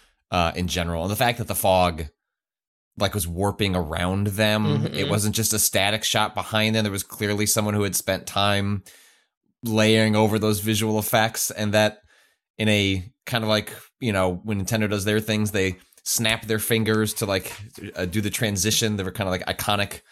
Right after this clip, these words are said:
Speaker 1: uh, Switch sound. Like, they did a similar sort of thing, but it just took them to another <laughs> tortured part of the Silent Hill-averse.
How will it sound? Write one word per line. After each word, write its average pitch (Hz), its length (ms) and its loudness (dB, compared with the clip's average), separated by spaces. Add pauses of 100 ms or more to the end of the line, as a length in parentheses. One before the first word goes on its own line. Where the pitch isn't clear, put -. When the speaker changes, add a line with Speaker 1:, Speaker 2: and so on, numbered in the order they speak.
(380)
Speaker 1:
uh, 104 120 2
Switch 107 260 0
sound. 113 300 4
Like, 104 220 0
they 113 160 0
did 120 140 4
a 113 40 2
similar 120 340 2
sort 120 200 0
of 113 100 0
thing, 120 180 4
but 110 80 4
it 101 40 -2
just 110 180 -4
took 120 160 0
them 117 160 -2
to 147 120 -2
another 113 280 2
<laughs> - 140 -4
tortured 123 460 0
part 139 260 4
of 120 100 -2
the 123 60 -6
Silent 117 520 0
Hill-averse. 123 760 -2